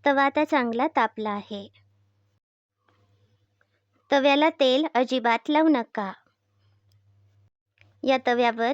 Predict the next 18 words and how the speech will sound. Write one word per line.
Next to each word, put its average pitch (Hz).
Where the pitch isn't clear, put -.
याप्रमाणे 247
केळीचे 262
पान 247
ठेवायचे 240
आहे. 208
यानंतर 247
हे 311
पानकीचे 247
बॅटर 240
घालायचे 240
आहे. 202
यावर 233
पुन्हा 277
केळीचे 254
पान 247
उपडे 233
घालायचे 240
आहे. 202